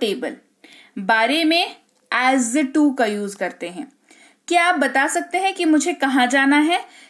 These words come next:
Can you tell me as to where to go? के साथ इस्तेमाल करेंगे along with का। क्या तुम मेरे साथ आ सकते हो? Can you come along with me?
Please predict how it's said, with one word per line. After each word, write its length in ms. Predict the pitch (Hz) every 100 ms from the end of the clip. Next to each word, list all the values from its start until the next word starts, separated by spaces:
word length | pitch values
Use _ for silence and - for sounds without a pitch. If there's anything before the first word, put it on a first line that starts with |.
| - 330
Can 180 | 330
you 120 | 392 427 302
tell 220 | 269 294
me 240 | 359 339
as 120 | 339 -
to 220 | 349 285
where 300 | 208 196 202
to 120 | 294 285
go? 160 | 359 392 - _ _ _ _ _ _ _ _ _ _ _ _ _ -
के 200 | 302 349
साथ 280 | 349 330 415 -
इस्तेमाल 420 | 254 - 247 226
करेंगे 420 | 226 233 240 277 294
along 360 | 226 220 214 233
with 260 | 185 180 -
का। 260 | 165 - - - - _
क्या 120 | 311 339
तुम 180 | 359
मेरे 280 | 339 349 359
साथ 200 | 359 359 359 -
आ 160 | 240 302
सकते 420 | 330 - - 220
हो? 340 | 214 277 415 - - -
Can 180 | 269 247
you 140 | 262 285 -
come 200 | 233 269 330
along 260 | 339 339
with 260 | 330 349 339
me? 120 | 349